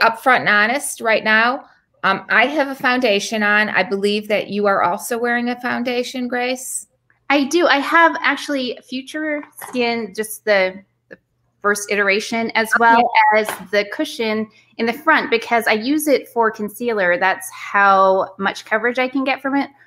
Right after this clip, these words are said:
Speaker 2: while still staying quite thin in terms of the texture. So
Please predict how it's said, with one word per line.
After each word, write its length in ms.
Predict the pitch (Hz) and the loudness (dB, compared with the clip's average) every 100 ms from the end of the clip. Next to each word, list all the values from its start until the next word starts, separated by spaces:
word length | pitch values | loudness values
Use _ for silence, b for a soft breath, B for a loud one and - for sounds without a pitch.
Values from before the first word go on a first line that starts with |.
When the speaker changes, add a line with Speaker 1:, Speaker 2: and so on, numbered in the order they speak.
| b - | b -2
Speaker 2:
while 160 | 208 | -2
still 420 | 202 - 220 214 | -2 -4 0 0
staying 640 | 214 - - 196 190 185 180 | -2 -12 -2 0 0 -2 -4
quite 300 | - 180 _ | -6 -8 _
thin 240 | 170 180 | -4 -2
in 140 | 202 208 | -4 -6
terms 480 | - 185 185 185 185 | -4 -2 -2 -4 -4
of 240 | 175 170 165 180 | -2 0 -2 -6
the 280 | 160 160 160 - | -8 -6 -6 -8
texture. 600 | - - - 294 359 370 | -10 -8 -2 2 4 4
So 460 | - 233 202 202 | 6 6 6 2